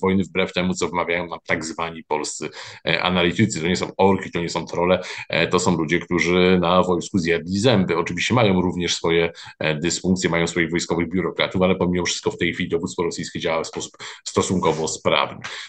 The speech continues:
Co za tym idzie, wyciągnęli, e, wnioski z własnych błędów, umocnili własne pozycje, stworzyli bardzo głębokie linie obrony i te linie obrony w tej chwili są powoli forsowane przez Ukraińców. Powoli, bo linie obrony forsuje się powoli i wielkim kosztem.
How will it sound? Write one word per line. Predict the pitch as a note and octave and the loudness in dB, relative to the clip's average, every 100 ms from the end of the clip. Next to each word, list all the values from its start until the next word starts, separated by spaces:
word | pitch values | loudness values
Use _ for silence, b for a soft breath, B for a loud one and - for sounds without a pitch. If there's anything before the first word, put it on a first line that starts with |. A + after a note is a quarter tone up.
| - | 4
Co | C3 | 6
za | B2 | 8
tym | A#2 | 8
idzie, | G2+ G#2 | 6 6
wyciągnęli, | F#2+ A2 G2 G2+ G2+ F#2+ E2 - - | 4 4 4 6 6 4 0 -6 -6
e, | F#2 F2+ | -2 0
wnioski | F#2 G#2 F#2+ - | 4 4 4 2
z | E2+ | -2
własnych | - E2 - D#2+ | 2 2 2 0
błędów, | F#2 A2 A#2 A2+ | 4 6 6 2
umocnili | C#3 B2 A#2+ A2+ G#2 F#2+ | 4 6 6 6 8 8
własne | F2 E2+ - E2 | 6 2 2 -2
pozycje, | E2+ F#2 F#2+ F#2 | -2 -2 -4 -4
stworzyli | - E2+ F2+ | -2 0 2
bardzo | F2 D#2+ F2 | 0 0 -2
głębokie | F#2 F2 F2+ E2+ E2+ | 0 2 2 0 -6
linie | E2 F2 | -4 -2
obrony | E2 F2 A2+ | 0 0 2
i | F#3 | 4
te | G3 | 4
linie | F#3 F3 | 6 6
obrony | A2 C3 B2+ | 6 6 4
w | |
tej | G#2+ - | 2 2
chwili | A2+ | 0
są | G#2+ A2 B B - | 4 4 B B 0
powoli | G2 F#2+ G2 F2+ | 4 6 6 4
forsowane | E2 D#2 E2+ D#2+ D#2 | 0 0 -2 -2 -2
przez | D2+ E2 | -4 -6
Ukraińców. | D#2+ - C#2 - G#2 | -6 -6 -6 -6 -2
Powoli, | - A2+ E2+ F2 | 4 6 6 2
bo | A2 | 4
linie | C3 F2 G2 | 4 4 2
obrony | A2+ G2 E2 G2 | 2 0 0 0
forsuje | - B2+ A#2+ F2 | 2 2 4 2
się | E2 G2 | 2 0
powoli | - G2+ D2+ D2 E2 F#2 | 2 2 2 -4 -6 -4
i | - | -2
wielkim | E2+ D#2+ D#2+ A2+ A2+ | 0 -2 -2 0 0
kosztem. | - F2 - - | 4 2 2 -4